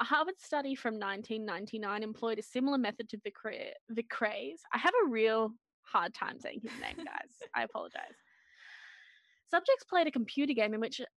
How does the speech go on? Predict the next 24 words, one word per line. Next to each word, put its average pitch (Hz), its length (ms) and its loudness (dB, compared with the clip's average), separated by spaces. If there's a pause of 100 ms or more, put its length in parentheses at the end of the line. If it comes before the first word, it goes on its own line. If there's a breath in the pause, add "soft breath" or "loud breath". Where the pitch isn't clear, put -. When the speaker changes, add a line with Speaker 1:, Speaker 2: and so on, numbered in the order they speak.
Speaker 1:
a 254 60 -4
series 311 460 -2
of 302 160 -2
words 214 340 4
flashed 202 420 -2
before 214 340 -4
them 202 160 -6
for 220 200 -6
a 214 40 -6
few 240 360 -6 (140)
thousandths 214 840 -2 (120)
of 214 140 4
a 208 40 0
second. - 600 -6 (300)
One 233 320 4
set 349 260 -2
got - 120 2 (120)
positive 208 440 -2
words 214 260 -2
like 202 140 -2 (100)
wise, 220 640 0
astute, - 520 -10 (140)
and - 140 -8
accomplished, - 640 -8